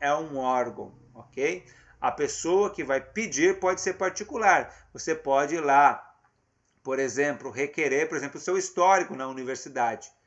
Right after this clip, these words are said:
se você não recebeu ele ainda. Quando você vai requerer, você vai lá no protocolo, protocola e aí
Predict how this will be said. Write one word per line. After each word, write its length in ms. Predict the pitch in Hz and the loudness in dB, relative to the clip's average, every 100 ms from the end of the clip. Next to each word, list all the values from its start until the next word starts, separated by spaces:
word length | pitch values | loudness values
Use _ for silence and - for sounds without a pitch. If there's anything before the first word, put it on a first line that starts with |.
| _ _ | _ _
se 80 | |
você 220 | 139 123 135 | -12 -8 -8
não 80 | |
recebeu 540 | 131 127 139 117 131 127 | -8 -10 -8 -4 -2 -2
ele 200 | 131 127 | -2 -4
ainda. 360 | 117 107 104 - _ _ _ | -6 -10 -14 -18 _ _ _
Quando 280 | 135 143 143 | -6 -4 -4
você 240 | 143 160 | -6 -2
vai 120 | 156 | 2
requerer, 800 | 147 160 - 160 139 156 190 139 - _ | 2 0 -2 0 2 4 4 0 -10 _
você 140 | - | -8
vai 160 | 135 139 | 2 4
lá 140 | 139 | 4
no 80 | 147 | 0
protocolo, 800 | 143 156 175 180 147 139 165 233 | -4 -4 -2 -2 0 2 2 -2
protocola 920 | - 156 147 151 - 135 165 196 202 | -8 -12 -10 -14 -2 2 4 4 2
e 160 | 175 160 | 0 0
aí 380 | 143 135 165 | 0 -2 -6